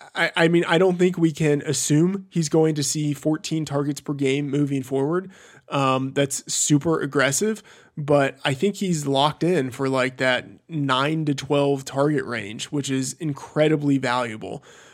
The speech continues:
Um, so, I, I mean, <laughs> I, you, if you have him, you're obviously starting him. Um, I think he's very intriguing for cash games, uh, in D F S. And in terms of, like, player props,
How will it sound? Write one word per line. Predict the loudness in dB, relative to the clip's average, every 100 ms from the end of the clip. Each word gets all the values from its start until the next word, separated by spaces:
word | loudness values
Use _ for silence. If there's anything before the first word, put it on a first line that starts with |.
| -10
Um, | -2 0 2 0 -4 -8
so, | -2 2 4 4 4 0 _ 2
I, | 2 4
I |
mean, | 2 2 0 -2 -6 -8 -16
<laughs> | -20 -12 -4
I, | -2
you, | 2 4
if | 6 6
you | 4
have | 4 4
him, | 4
you're | 4 2
obviously | 2 2 0 -2
starting | 0 2 2
him. | 0 0 -4 -8 -4
Um, | 0 0 0 -4 -8 -6
I | -2
think | 0 -2
he's | -4 -4 -2 -2 -4 -8 _ -20 _ -4
very | 0 2 0
intriguing | -2 -2 -2 -2
for | -2 -6
cash | -2 0 0 -2
games, | -4 -4 -6 -8 -10 -4
uh, | -2 -2 -4
in | -4
D | -2
F | -4 -2
S. | -4 -4 -6
And | -6 -4 -4
in | -4
terms | -4 -2
of, | -2
like, | -2 -2
player | -4 2 2
props, | 0 -4 -2 -4 -10